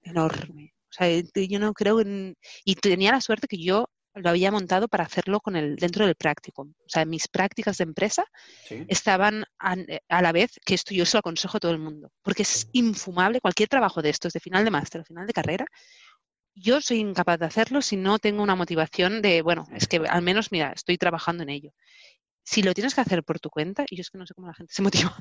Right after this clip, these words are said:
Speaker 1: porque a mí se me hizo un mundo, un mundo. Y he hecho los dos, ¿eh? El de carrera y el de máster.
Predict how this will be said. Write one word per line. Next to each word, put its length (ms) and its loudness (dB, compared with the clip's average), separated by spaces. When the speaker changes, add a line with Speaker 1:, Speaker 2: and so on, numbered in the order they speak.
Speaker 1:
porque 300 4
a 120 -10
mí 100 2
se 100 0
me 100 6
hizo 360 0
un 140 -12
mundo, 380 -16
un 120 -16
mundo. 300 -18
Y 80 4
he 20 8
hecho 220 2
los 200 -2
dos, 240 0
¿eh? 180 4
El 100 4
de 80 2
carrera 340 4
y 60 4
el 120 0
de 140 0
máster. 340 -10